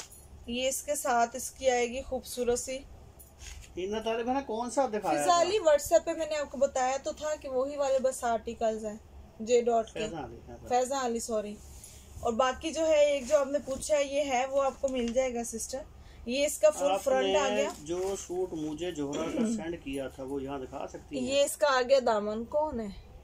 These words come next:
Speaker 2: ये हिना तारिक बहन है।
Speaker 1: मुझे तो ये भी नहीं याद कौन सा सेंड
Speaker 2: कौन सा
Speaker 1: किया।
Speaker 2: सेंड किया था?
Speaker 1: हिना तारिक, मुझे तो ये भी नहीं याद
Speaker 2: उस
Speaker 1: कौन
Speaker 2: वॉल्यूम
Speaker 1: सा
Speaker 2: का
Speaker 1: था।
Speaker 2: नाम बता दें।
Speaker 1: ये इसका फुल फ्रंट आ गया।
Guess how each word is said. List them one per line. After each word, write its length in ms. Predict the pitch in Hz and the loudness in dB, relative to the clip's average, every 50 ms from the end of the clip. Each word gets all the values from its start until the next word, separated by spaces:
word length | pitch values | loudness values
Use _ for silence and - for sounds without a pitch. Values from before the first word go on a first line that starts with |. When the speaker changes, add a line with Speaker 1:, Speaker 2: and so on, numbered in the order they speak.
| - - - - - - - - | -20 -20 -20 -20 -20 -20 -16 -10
Speaker 2:
ये 140 | 160 160 156 | -6 -6 -4
हिना 260 | 143 143 143 147 151 143 | -4 -4 -4 -4 -4 -6
तारिक 280 | - 127 120 127 120 | -6 -8 -8 -10 -12
बहन 120 | 120 117 110 | -14 -14 -16
है। 160 | - - - - - - - - - - - - - - - - - - - - - | -16 -18 -20 -20 -20 -20 -20 -20 -20 -20 -20 -20 -20 -20 -20 -20 -20 -20 -20 -12 -8
Speaker 1:
मुझे 240 | 247 254 233 240 254 | -6 -4 -4 -4 -4
तो 100 | 226 269 | -4 -4
ये 180 | 254 254 247 240 | 2 4 4 4
भी 120 | 233 262 | 4 0
नहीं 160 | 262 285 277 | -2 -4 -4
याद 240 | 269 240 226 220 208 - | -2 0 0 -2 -2 -2
कौन 200 | - 226 226 226 | -4 -4 -4 -4
सा 140 | - - | -8 -10
सेंड 180 | 233 - 240 220 | -12 -10 -8 -4
Speaker 2:
कौन 200 | 190 208 240 254 | -4 -4 -2 -2
सा 100 | 208 285 | 0 0
Speaker 1:
किया। 40 | 269 262 | 0 0
Speaker 2:
सेंड 200 | 262 254 247 220 | -2 -2 -4 -4
किया 200 | 240 240 233 226 | 0 0 0 0
था? 200 | 226 214 208 175 143 123 - - - - - - - - - - - - | 0 -2 -2 -2 -4 -4 -8 -12 -18 -20 -20 -20 -20 -20 -20 -20 -18 -10
Speaker 1:
हिना 240 | - 269 269 294 311 302 | -8 -4 0 0 0 2
तारिक, 360 | - 311 285 277 311 330 - | 4 2 4 4 2 -2 -2
मुझे 240 | 294 285 269 262 294 | -6 -6 -4 -4 -4
तो 100 | 240 294 | -6 -6
ये 180 | 277 277 269 269 | -2 0 2 2
भी 140 | 247 240 311 | 2 0 -4
नहीं 140 | 320 320 302 | -6 -4 -2
याद 120 | 285 269 | -2 0
Speaker 2:
उस 60 | 254 247 | 0 0
Speaker 1:
कौन 80 | 202 196 | 2 2
Speaker 2:
वॉल्यूम 280 | 196 196 202 220 233 | 2 2 2 0 -2
Speaker 1:
सा 60 | 233 | -4
Speaker 2:
का 60 | 233 233 | -2 0
Speaker 1:
था। 40 | |
Speaker 2:
नाम 180 | 208 190 196 190 | 0 0 0 0
बता 280 | 196 208 202 190 170 147 | -2 -2 -2 0 0 0
दें। 160 | 147 151 151 - - - - - - - - | -2 -6 -8 -10 -12 -14 -16 -16 -18 -14 -10
Speaker 1:
ये 180 | 240 262 285 294 | -4 -2 0 0
इसका 260 | 320 - - - 311 | 0 0 2 2 2
फुल 240 | 311 - 285 285 294 285 | 2 2 0 0 0 -2
फ्रंट 420 | - - 269 254 262 269 294 294 | -2 0 2 2 2 2 2 2
आ 140 | 311 294 277 | 2 2 2
गया। 240 | 262 254 294 320 349 | 0 0 -2 -2 -2